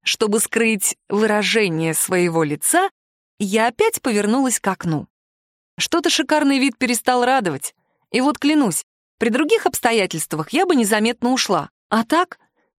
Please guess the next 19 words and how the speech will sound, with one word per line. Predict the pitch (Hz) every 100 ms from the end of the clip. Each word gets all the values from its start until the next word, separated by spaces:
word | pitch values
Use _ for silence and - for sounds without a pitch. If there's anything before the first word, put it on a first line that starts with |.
| _ _ _ _ -
На | 208
меня | 214 220
вначале | 220 214 202 214 202
посмотрела | 202 214 202 202 202 190
одна | 190 285
фрейлина, | 330 311 294 262 233 226
потом | - 180 190 175
другая. | 185 190 262 359 294 - _ _ _ _ _
Не | 269 359
сразу | 359 349 196 185
дошло, | 196 - 330 403 - - -
что | - -
их | 381 415
привлекло | 320 269 277 311 359
сияние | - 240 320 294 269
брачной | 226 254 - 254
татуировки | 233 233 220 208 294 - 240
через | 254 247
стекло. | - - 294 240 156